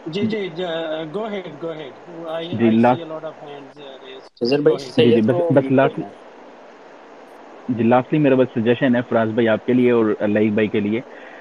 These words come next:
Speaker 2: कि आप लोगों को नहीं पता कि आप technical analysis की ही सिर्फ हमारी counseling नहीं कर रहे हैं, आप financial counseling भी कर रहे हैं।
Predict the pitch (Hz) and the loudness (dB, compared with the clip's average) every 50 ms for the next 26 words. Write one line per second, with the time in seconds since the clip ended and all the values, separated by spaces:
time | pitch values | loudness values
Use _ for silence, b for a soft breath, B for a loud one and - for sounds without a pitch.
0 | B B - 131 107 110 120 117 - 127 127 123 127 135 127 131 135 143 151 143 | B B 2 2 4 4 2 0 2 2 4 4 4 2 2 2 2 0 0 0
1 | 127 113 104 - 120 113 - 131 - 101 107 107 101 - - 113 107 - 117 113 | -2 -2 -2 -2 -4 -2 -2 -2 -2 0 -2 -2 -4 -4 -6 -8 -6 -4 -4 -2
2 | 123 120 120 110 107 107 107 117 - - 131 123 - - 135 123 151 139 - - | 0 0 2 2 2 0 0 -2 -2 -2 -4 -4 -2 -2 0 0 0 0 0 2
3 | 113 113 117 - - 120 110 107 101 104 98 - 107 104 101 - 117 113 110 104 | 2 2 2 0 -2 -2 0 0 0 0 0 -2 -2 -2 -2 -2 0 0 0 0
4 | 104 101 107 101 98 98 104 117 131 - 104 113 110 - - - 107 107 107 107 | 0 0 0 0 0 0 0 -2 -2 -2 -2 -4 -4 -2 -2 0 2 2 2 2
5 | 110 107 - - 127 131 123 - 107 107 104 - - 120 123 123 117 113 98 110 | 0 0 0 0 0 0 2 0 0 0 0 0 2 2 4 4 4 2 0 0
6 | 98 98 92 95 95 95 107 131 | -2 0 0 -2 -2 -2 -4 -4